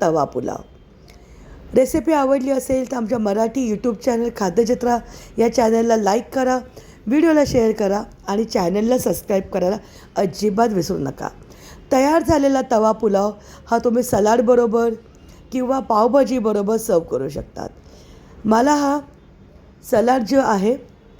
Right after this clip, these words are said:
दही टाकून केलेलं सलाडबरोबर खायला अतिशय आवडतं. अप्रतिम चवीचं, झटपट होणारा असा हा तवा पुलाव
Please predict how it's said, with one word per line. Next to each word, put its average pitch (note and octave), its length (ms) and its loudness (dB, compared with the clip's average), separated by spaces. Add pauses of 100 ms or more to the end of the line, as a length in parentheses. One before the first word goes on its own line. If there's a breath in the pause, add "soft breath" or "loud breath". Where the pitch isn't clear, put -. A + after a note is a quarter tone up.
(320)
दही G3 280 2
टाकून C4 420 -2
केलेलं A3 340 0
सलाडबरोबर G3+ 640 0
खायला F3+ 240 -2
अतिशय - 420 -8
आवडतं. C3+ 460 -10 (680 loud breath)
अप्रतिम D4+ 520 2
चवीचं, G#3+ 520 0 (480 loud breath)
झटपट B3 480 0
होणारा G3 380 2 (380 loud breath)
असा F#3 240 -2
हा G#3 160 0 (120)
तवा F#3 200 2
पुलाव F#3+ 300 -2